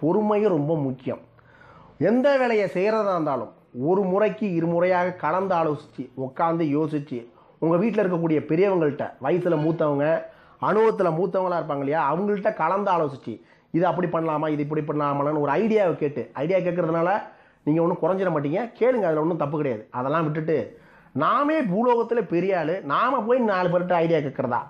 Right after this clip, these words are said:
அப்படிங்கிற ஒரு இருமாப்புல, ஒரு தெனாவட்டுல நீங்க இருந்தீங்கன்னா, உங்களுக்கு மிகப்பெரிய சோதனைகள் இந்த மாசத்துல காத்து கொண்டிருக்கிறது. ஏன்னா, நவ கிரகங்களா உங்களை வந்து கங்கணம் கட்டி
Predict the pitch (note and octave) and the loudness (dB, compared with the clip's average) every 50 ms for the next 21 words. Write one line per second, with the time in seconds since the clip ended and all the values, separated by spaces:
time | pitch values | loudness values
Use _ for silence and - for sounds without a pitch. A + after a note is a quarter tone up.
0 | - - B2+ - D#3+ E3+ F3 F3 F3 D#3+ D#3 D3 C#3 - - - - - - D3 | -8 -6 -4 -2 0 2 2 2 4 4 4 2 0 -2 -8 -20 -18 -6 -2 0
1 | D#3 D3+ D3 D#3+ F#3+ G#3 G#3+ G#3+ G3+ F3 - D3 C3+ A#2 G2 - - C3+ D3 D3 | 0 2 2 2 2 2 2 2 2 0 -2 -2 -4 -4 -4 -6 -6 -4 -4 -2
2 | - - E3 F3 G3+ A3 A3+ A3+ G#3+ G3+ - F3+ D#3+ D#3 C#3+ C3+ C3 C3 C#3+ E3 | -2 0 0 0 2 2 2 2 0 0 0 0 0 2 0 0 0 0 0 0
3 | F3 D#3+ D3 C3 A#2 A2+ A#2 A#2+ A#2+ A#2+ B2 - - - - - - - - - | 0 0 0 0 0 -2 -2 -2 -2 -4 -4 -6 -8 -14 -20 -20 -20 -20 -20 -8
4 | - C#3+ D3+ D#3+ E3 D3 C#3 B2+ - - D3 D3 D#3 G3 F3+ - F3+ F#3 G#3 A3 | -2 0 2 2 2 0 0 -4 -4 -4 -2 0 0 0 0 0 2 2 2 2
5 | - - - F3 G#3+ A3+ A3 G3 F#3 F3+ G#3 A3+ F#3+ D#3+ D#3+ D3+ D3 D3+ C#3 D3 | 0 0 0 0 0 2 2 0 0 0 0 0 0 0 0 0 0 -2 -2 -2
6 | F3 G3+ - - C#3+ C#3 C#3 D3 C3+ C3 A#2+ A#2+ A2 - A#2 G#2+ - - _ _ | -4 -4 -2 -2 -4 -4 -2 -4 -4 -4 -4 -6 -8 -8 -10 -12 -14 -18 _ _
7 | _ - - - - - - - - D#3 E3 E3+ F3 F#3+ G3 D#3+ C#3+ D#3+ F#3+ E3 | _ -20 -20 -20 -20 -20 -20 -6 -2 0 0 2 2 0 0 0 0 0 0 0
8 | D3 E3+ F3+ F#3+ A3+ A3+ G#3+ G#3+ A3+ G#3+ G3 F3+ F3 E3+ E3 F#3+ G#3+ - - E3 | 0 0 0 0 0 0 0 2 2 0 0 0 0 0 0 -2 -4 -4 -4 -4
9 | F#3 G3+ A#3+ A#3 A#3 G#3+ G3 F3+ E3+ G3+ A#3+ D4+ - - - | -2 0 0 0 0 0 0 0 0 -2 -2 -2 -4 -8 -14